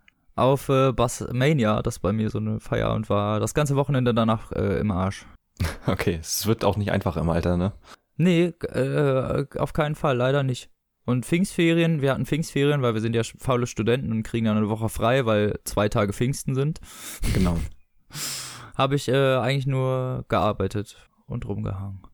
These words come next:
Speaker 1: Und gelesen natürlich für den Podcast.
Speaker 2: Vorbildlich.
Speaker 1: Hm. Und du so? Was hast du getrieben?
Speaker 2: Ja, ich hab
Speaker 1: Konzerte besucht, ne?
Speaker 2: eigentlich, nee, also ich hab nicht so viel getrieben. Ich hab, ähm, mir einen neuen Plattenspieler geholt. <laughs> Ähm,
Speaker 1: Mhm.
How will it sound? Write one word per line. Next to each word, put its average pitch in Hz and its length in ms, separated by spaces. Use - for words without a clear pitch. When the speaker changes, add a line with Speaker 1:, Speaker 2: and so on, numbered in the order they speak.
Speaker 1:
Und 165 180
gelesen 147 340
natürlich 104 520
für - 140
den 104 120
Podcast. - 580
Speaker 2:
Vorbildlich. 78 600
Speaker 1:
Hm. 120 320
Und 185 220
du 151 100
so? 147 300
Was 170 160
hast 180 160
du 127 40
getrieben? 113 400
Speaker 2:
Ja, 127 60
ich - 40
hab 92 140
Speaker 1:
Konzerte 113 240
besucht, 98 140
ne? - 60
Speaker 2:
eigentlich, 120 280
nee, 104 320
also 90 240
ich 90 140
hab 95 160
nicht 95 180
so - 100
viel 110 460
getrieben. 131 560
Ich - 180
hab, - 300
ähm, 85 540
mir 87 420
einen 87 80
neuen 87 160
Plattenspieler 110 480
geholt. 120 380
<laughs> - 540
Ähm, 117 500
Speaker 1:
Mhm. 120 360